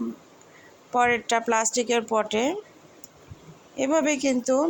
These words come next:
দুইটা পদ্ধতি অবলম্বন করেছি। তো আবারও দেখে নিন, এই যে দেখুন বালির মধ্যে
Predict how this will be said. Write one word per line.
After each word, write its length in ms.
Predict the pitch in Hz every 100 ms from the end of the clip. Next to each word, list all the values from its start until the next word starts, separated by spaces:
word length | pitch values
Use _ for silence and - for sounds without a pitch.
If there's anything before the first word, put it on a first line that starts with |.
| 285
দুইটা 320 | 240 240 247
পদ্ধতি 520 | 233 233 254 254 240 262
অবলম্বন 520 | 285 220 220 220 220 226
করেছি। 440 | 220 214 214 - 254
তো 120 | 285 262
আবারও 340 | 240 233 233
দেখে 300 | 226 226 220
নিন, 240 | 226 220 277 403 - - - - -
এই 140 | - 226
যে 120 | 233
দেখুন 420 | 226 220 - 254 392 427 - - - -
বালির 340 | 233 233 233
মধ্যে 340 | 233 226 220